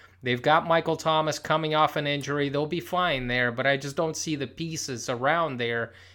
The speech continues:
in order for, you know, Winston or Taysom Hill. They have to pull off a miracle. Sean Payton is, is gonna have to have his best season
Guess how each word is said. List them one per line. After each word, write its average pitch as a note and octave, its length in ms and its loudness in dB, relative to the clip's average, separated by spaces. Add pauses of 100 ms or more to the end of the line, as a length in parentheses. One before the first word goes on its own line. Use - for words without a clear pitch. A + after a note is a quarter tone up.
in C3 160 -4
order C#3+ 380 4
for, B2+ 640 -2 (480)
you C3+ 120 -2
know, B2+ 60 0
Winston D3+ 500 2
or C3+ 80 0
Taysom C#3+ 460 -2
Hill. C#3 400 2 (340)
They C#3+ 260 2
have F3+ 320 4
to F#3 60 4
pull E3+ 300 2
off D#3 220 6
a D3 80 0
miracle. C3 800 0
Sean F3+ 360 2
Payton F3 460 -2
is, C3+ 240 -6
is D3 180 -6
gonna F3+ 160 8
have E3+ 240 8
to E3 100 6
have D3+ 320 4
his C#3 160 0
best D3 400 6
season C3+ 640 -4